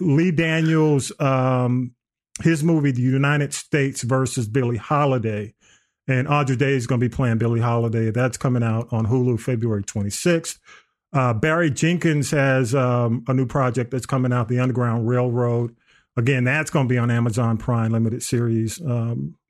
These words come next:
and, and they haven't really announced the date. You're gonna like this, Tanya B. Hip Hop Uncovered,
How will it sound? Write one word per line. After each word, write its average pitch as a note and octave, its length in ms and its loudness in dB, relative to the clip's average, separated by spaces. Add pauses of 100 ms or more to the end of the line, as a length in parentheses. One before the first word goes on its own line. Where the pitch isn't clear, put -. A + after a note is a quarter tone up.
(100)
and, B2 280 0
and A#2+ 180 0
they D#3 80 2
haven't D3 220 0
really C3 180 2
announced B2 320 -2
the A2 60 -4
date. C#3+ 400 0 (400)
You're D4 100 2
gonna C4 140 2
like G3+ 180 2
this, D#3+ 160 0
Tanya C#3 300 2
B. C3 160 2
Hip F#3 220 0
Hop F3+ 220 0
Uncovered, D#3+ 760 0